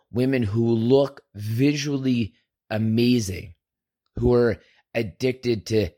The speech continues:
diuretics, who are addicted to laxatives, who are addicted to anorexia and bulimia. So you see what's going on inside their mind, the disarray,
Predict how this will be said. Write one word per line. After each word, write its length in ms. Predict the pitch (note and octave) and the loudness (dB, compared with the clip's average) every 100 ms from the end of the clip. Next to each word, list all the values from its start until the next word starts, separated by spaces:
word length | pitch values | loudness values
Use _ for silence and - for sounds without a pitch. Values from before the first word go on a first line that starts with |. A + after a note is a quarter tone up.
| _ - | _ -10
diuretics, 880 | A2+ G2 A2 G#2 G2+ E2+ - - - _ _ _ _ _ _ | -4 0 0 0 -2 -4 -10 -16 -20 _ _ _ _ _ _
who 180 | - B2 | -2 2
are 160 | B2+ B2+ | 4 4
addicted 640 | A#2 G#2 B2+ B2+ C3 A2+ | 0 0 -4 -2 -4 -4
to 140 | A2 G2 | -4 -2
laxatives, 960 | G2+ F#2+ A2 - G2 D#2+ F2 - - _ _ _ _ | -4 -4 -6 -6 -10 -10 -12 -16 -20 _ _ _ _
who 180 | A#2+ C3+ | 0 2
are 360 | B2+ B2 G2+ - _ _ _ | 2 0 -2 -8 _ _ _
addicted 840 | A#2+ G#2+ - C3 C3 C3+ B2+ A2+ - _ _ _ _ _ _ _ | -8 -8 -4 -2 -2 0 0 0 -6 _ _ _ _ _ _ _
to 500 | B2 B2 A2+ G2+ E2+ _ _ _ _ _ _ | -2 2 2 2 -2 _ _ _ _ _ _
anorexia 840 | A#2+ B2+ B2 A#2+ A#2+ - - A2+ G2+ | -6 -2 0 2 0 -2 -2 0 0
and 140 | G2 | 0
bulimia. 720 | G2+ A2 A2 A#2 G2+ F2 E2+ - _ _ _ _ _ _ _ _ _ _ _ _ _ _ _ _ _ _ | -2 0 0 0 -2 -6 -12 -16 _ _ _ _ _ _ _ _ _ _ _ _ _ _ _ _ _ _
So 180 | - B2+ | -4 0
you 220 | A#2+ B2 | 2 0
see 760 | G#2 - C#3 C3+ B2 G#2 E2 - _ _ _ _ _ _ _ _ | -2 -6 0 2 2 0 -4 -12 _ _ _ _ _ _ _ _
what's 260 | A2+ A#2 | -2 -2
going 280 | - A#2+ A2+ | 0 -2 -2
on 100 | G#2+ | -4
inside 300 | G#2+ A2+ G#2+ | -2 -2 -2
their 100 | G#2 | -2
mind, 260 | G#2 G#2+ G#2 | -2 -2 -2
the 140 | A2+ | -2
disarray, 960 | G#2 C3+ C3+ - B2 A#2 A2 F2+ F2+ | -2 0 0 0 0 2 0 -2 -10